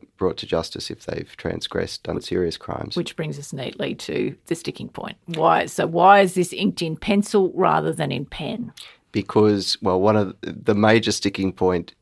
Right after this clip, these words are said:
Speaker 1: has been the death penalty. Japan retains the death penalty for the most serious crimes, such as murder or multiple murders generally. It is on the books,
Speaker 2: Mm.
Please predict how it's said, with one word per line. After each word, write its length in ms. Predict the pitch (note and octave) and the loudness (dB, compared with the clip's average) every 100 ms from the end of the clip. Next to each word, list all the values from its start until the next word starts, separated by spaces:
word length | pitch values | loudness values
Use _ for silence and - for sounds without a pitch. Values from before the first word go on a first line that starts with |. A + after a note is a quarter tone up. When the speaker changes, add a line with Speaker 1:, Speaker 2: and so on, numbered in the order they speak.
| - | -4
Speaker 1:
has 180 | F#2+ F2+ | -4 0
been 480 | F#2+ F2+ F2 F2+ - _ _ - | 0 2 0 -4 -10 _ _ -6
the 100 | F2+ | 2
death 240 | F#2 - | 2 2
penalty. 420 | F2 E2 - E2+ | -2 -2 -6 -8
Japan 440 | - - A2 G2+ G2 | -10 0 4 4 4
retains 500 | F#2 G#2 G#2 G#2+ - | 0 2 2 2 0
the 120 | G2 | -2
death 220 | G2 G2 | 0 0
penalty 420 | G#2+ G#2 G#2 A2 | 0 0 0 -2
for 120 | A2+ - | -2 -4
the 80 | |
most 220 | F2+ F2 - | -2 -2 -2
serious 340 | F2+ F2 - | -2 -2 -4
crimes, 580 | - F#2+ G2 A2 A#2+ - - - _ - | 0 2 2 0 -4 -10 -20 -20 _ -8
such 280 | F#2 - | -8 -4
as 120 | E2+ F2 | -4 -2
murder 300 | F2+ F2+ F2 | 0 0 0
or 80 | |
multiple 400 | F2 F#2 - - | 0 0 -2 -4
murders 420 | F2+ F2+ E2+ E2 - | -2 0 -2 -4 -4
generally. 500 | - F2 F2 F2+ - - - _ A#2 | -2 0 0 -2 -4 -14 -20 _ 2
It 120 | G#2+ | 4
is 160 | A2 G2+ | 6 4
on 140 | F#2+ | 4
the 80 | F#2 | 2
books, 340 | B2+ - - - - | 0 -2 -10 -10 -6
Speaker 2:
Mm. 200 | - | -6